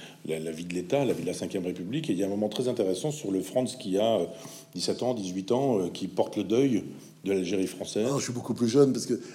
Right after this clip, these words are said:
Speaker 2: en, c'est en mille neuf cent soixante-deux quand, euh, bon, je deviens Algérie française après le putsch des généraux, là.
Speaker 1: Alors tu as quel âge là ?
Speaker 2: J'ai, euh, douze ans.
Speaker 1: Douze ?
Speaker 2: Euh, ouais, euh, j'ai douze ans. Et, euh,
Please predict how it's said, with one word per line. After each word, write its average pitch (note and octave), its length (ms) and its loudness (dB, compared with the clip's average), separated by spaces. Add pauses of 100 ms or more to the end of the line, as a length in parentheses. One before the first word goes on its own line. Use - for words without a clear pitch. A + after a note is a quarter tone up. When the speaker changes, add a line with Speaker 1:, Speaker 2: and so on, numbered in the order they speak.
(120)
Speaker 2:
en, C3 280 2
c'est B2 300 0
en A#2+ 160 4
mille C3 140 6
neuf B2+ 140 8
cent C3 120 0
soixante-deux C3 560 0
quand, B2 320 -4
euh, G#2 600 -2
bon, C3+ 220 -4
je A#2+ 160 -2
deviens D3 300 4
Algérie B2 480 0
française A#2 440 0
après G2+ 200 -6
le F#2+ 100 -4
putsch G#2 340 -6
des F#2 420 -6
généraux, G2 500 -6
là. - 100 -10
Speaker 1:
Alors E2+ 140 -4
tu - 80 -4
as F2+ 60 2
quel F2+ 180 0
âge F2 160 -4
là ? E2+ 100 -4 (380)
Speaker 2:
J'ai, A2 500 4
euh, G2 240 -2
douze F#2 220 -6
ans. D#3 100 -8 (300)
Speaker 1:
Douze ? A2 240 -2 (600)
Speaker 2:
Euh, F#2 800 -4
ouais, A2+ 180 -4 (280)
euh, G2+ 180 -6
j'ai F#2+ 380 -8
douze G2 280 -8
ans. C3 240 -4 (580)
Et, A2+ 640 4
euh, G2 540 0